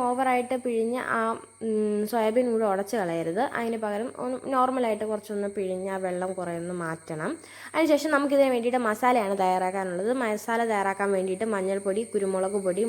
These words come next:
മുളക് പൊടി, അതുപോലെ ഉപ്പ്, ആ, പിന്നെ നമുക്ക് കുറച്ച് ചിക്കൻ മസാല വേണം, പിന്നെ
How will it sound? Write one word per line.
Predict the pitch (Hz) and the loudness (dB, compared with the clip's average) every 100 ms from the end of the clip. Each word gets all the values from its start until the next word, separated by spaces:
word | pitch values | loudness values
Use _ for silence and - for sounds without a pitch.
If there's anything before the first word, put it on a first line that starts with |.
| 202 | 2
മുളക് | 185 202 233 185 | 2 2 2 0
പൊടി, | 175 302 427 - - - | 2 2 2 -6 -16 -6
അതുപോലെ | 226 254 254 247 262 | 2 4 4 4 2
ഉപ്പ്, | 240 - - - 254 254 - - | 0 -6 -18 0 4 4 4 2
ആ, | 202 202 | 2 2
പിന്നെ | 262 269 262 | 0 2 0
നമുക്ക് | 226 220 - | -2 -4 0
കുറച്ച് | 208 202 - 269 269 - - | 0 -2 -2 0 0 -2 -6
ചിക്കൻ | 220 269 254 | 0 2 2
മസാല | 226 196 175 170 | 2 0 0 0
വേണം, | 165 220 277 | -2 -4 0
പിന്നെ | 247 240 | 0 2